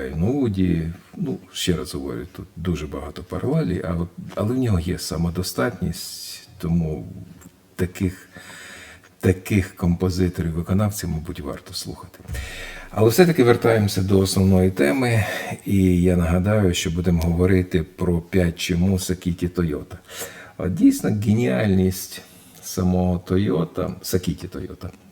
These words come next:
не лише в тому, що він створив є один з самих більших концернів світових, а, автомобільної індустрії,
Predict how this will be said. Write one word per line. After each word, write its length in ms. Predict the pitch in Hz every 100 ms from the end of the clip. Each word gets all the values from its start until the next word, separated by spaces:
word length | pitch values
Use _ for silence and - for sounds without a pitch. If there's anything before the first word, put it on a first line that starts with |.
| _ _ _ _ _ _ _ _ - -
не 160 | 107 104
лише 280 | 101 104 104
в 80 |
тому, 260 | 87 80 82
що 140 | -
він 120 | 87 87
створив 420 | - 87 87 82
є 200 | 90 90 -
один 320 | 95 92 85
з 60 | -
самих 320 | 87 87 82
більших 540 | 80 85 80 - 80
концернів 680 | - 80 - - - 101 78 - - - - - - - - -
світових, 880 | - - 90 90 87 85 80 - - - - - -
а, 460 | 101 85 80 78 78
автомобільної 920 | 87 90 82 82 80 80 78 80 78
індустрії, 920 | 78 80 80 - - - 131 113 -